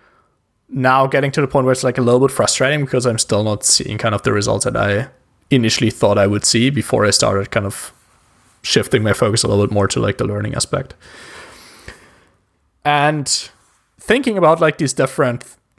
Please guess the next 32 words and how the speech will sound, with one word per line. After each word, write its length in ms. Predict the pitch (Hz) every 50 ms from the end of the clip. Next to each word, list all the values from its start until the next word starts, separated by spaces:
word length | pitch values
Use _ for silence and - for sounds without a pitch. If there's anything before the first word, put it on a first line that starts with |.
| - - - _ -
threads, 640 | - - - - 117 131 190 - - - - - - - - -
it 140 | 151 139 -
kind 140 | 156 131
of 80 | 131 - -
accumulated 600 | - - - - 139 135 123 123 123 131 147 135
in, 100 | 135 120
like, 180 | 120 117 120 -
this 180 | 113 - - -
one 360 | 127 117 117 120 120 117 113 - - - - - - -
kind 180 | - - 123 120
of 140 | 117 - -
big 180 | - - -
question 600 | - - - 113 - - - - - 143 135 143 - - -
that 140 | 147 135 131
I 340 | 135 131 131 127 135 135 - - -
started 300 | 175 - - 131 123 123 -
to 60 | 131
tackle 300 | - - 147 - 135 131
for 140 | - - 139
myself, 340 | 123 123 - 143 123 123 123
is, 80 | 123
like, 240 | 127 120 113 113 -
what 340 | 123 117 123 120 117 - - - -
are 160 | 123 117 117
the 100 | 117 113
things 260 | - 139 120 113 -
that 180 | - 123 113 113
I 140 | 113 110 110
actually 520 | 110 113 - - - 120 113 113 110 - - _ _ _ _ _ _ _ _ _ _ _
wanna 400 | - - 113 117 120 120 123 135
work 260 | 143 151 165 170 - -
on, 300 | 214 220 240 269 -